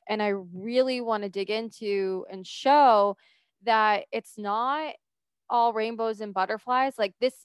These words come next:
experience has been the best thing for me, and I'm so happy I've done this. But I want to be transparent that I'm also not perfect. I also have these struggles, and that in sharing that,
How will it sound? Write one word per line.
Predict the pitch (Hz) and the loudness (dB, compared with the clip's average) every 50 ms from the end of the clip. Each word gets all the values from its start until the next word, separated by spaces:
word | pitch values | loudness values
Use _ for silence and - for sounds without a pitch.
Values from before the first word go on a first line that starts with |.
| _ _ - | _ _ -16
experience | 233 - - _ 208 208 208 226 254 240 | -16 -16 -8 _ -4 -2 -2 -2 -4 -6
has | 247 220 | -8 -6
been | 202 226 208 208 208 | -4 -4 -4 -2 -4
the | 190 | -4
best | - 165 180 196 - - _ | -4 -4 -4 -4 -6 -6 _
thing | 185 190 196 208 | -4 -2 -2 -4
for | 202 - 254 | -6 -6 -6
me, | 254 269 269 | -4 -2 -4
and | 254 233 | -2 -2
I'm | 202 196 185 | -2 -4 -4
so | - - - - 220 214 220 214 | -10 -16 -6 -2 0 0 0 0
happy | 196 202 190 190 - - 202 196 190 190 185 - - - _ | 0 0 0 0 0 -4 -8 -6 -6 -6 -6 -8 -12 -12 _
I've | - 208 202 175 | -6 -6 -4 -2
done | - 180 180 190 | -2 -2 0 0
this. | 214 240 269 269 - _ _ _ _ _ _ _ _ _ _ _ _ | 0 -2 -2 -2 -6 _ _ _ _ _ _ _ _ _ _ _ _
But | - 233 | 2 4
I | 233 240 | 4 6
want | 226 240 254 | 4 2 2
to | 262 | 0
be | 247 254 | -4 -6
transparent | - - 226 214 202 - - - 285 285 277 262 247 233 - | -6 -4 -4 -4 -4 -4 -4 -2 0 0 2 2 0 -2 0
that | - 208 196 190 - - - | 0 2 2 2 0 0 -2
I'm | 208 220 226 226 - | -2 0 0 -2 -2
also | - 247 262 269 - - 226 202 | -2 -2 -2 -2 -2 0 0 0
not | 190 185 180 175 185 - | 0 0 -2 -4 -4 -6
perfect. | - 185 180 - 180 180 - - | -8 -8 -6 -6 -8 -10 -6 -2
I | 196 214 208 | 0 0 0
also | - - 226 226 233 - 240 226 | 0 0 0 0 0 -2 -4 -2
have | 214 202 196 185 180 | 2 2 0 0 0
these | 180 185 - | -8 -10 -10
struggles, | - - 254 294 285 254 226 208 202 202 196 - _ _ - | -2 2 2 2 4 6 6 6 6 4 2 -4 _ _ -4
and | 220 214 208 202 208 208 | 0 0 0 0 0 0
that | 214 202 202 - | 0 0 0 0
in | 202 196 | -2 -6
sharing | - - 254 277 311 320 302 | -4 -2 0 0 0 0 2
that, | 254 226 214 202 - | 2 2 2 2 0